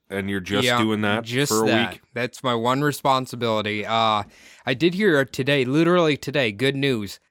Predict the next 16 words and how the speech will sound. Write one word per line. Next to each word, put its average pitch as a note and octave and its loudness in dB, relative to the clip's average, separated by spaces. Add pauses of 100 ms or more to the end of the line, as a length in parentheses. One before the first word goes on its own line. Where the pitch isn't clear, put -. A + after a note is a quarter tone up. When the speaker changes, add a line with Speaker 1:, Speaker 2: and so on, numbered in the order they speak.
Speaker 2:
that A#2+ 0
the B2+ -4
vaccine B2 -2
is A#2 -2
showing A2+ 0 (180)
that A2 0
you B2 -6
won't B2+ -2
transmit. C#3 -2
So A#2+ -6
that's B2+ 0
an A#2 -2
excellent G#2 -6
thing. G#2+ -6
So A#2+ -6
maybe, B2+ -4